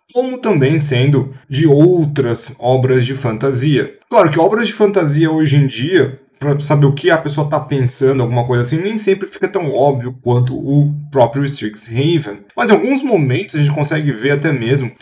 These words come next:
é, em coisas mais consolida-, consolidadas, como foi o Van Richters, que tem algumas outras influências, né? Como, por exemplo, colocar ali do nada no meio também o, o horror cósmico,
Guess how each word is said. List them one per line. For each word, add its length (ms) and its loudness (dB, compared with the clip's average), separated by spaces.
é, 440 0
em 180 -8
coisas 320 4
mais 280 0
consolida-, 760 0
consolidadas, 840 0
como 320 -2
foi 260 2
o 80 2
Van 180 0
Richters, 680 -6
que 100 -6
tem 200 -4
algumas 360 -2
outras 300 -2
influências, 880 -2
né? 320 -2
Como, 160 0
por 80 0
exemplo, 200 2
colocar 280 2
ali 180 4
do 160 4
nada 420 2
no 160 2
meio 360 0
também 380 -4
o, 300 4
o 300 4
horror 400 4
cósmico, 760 0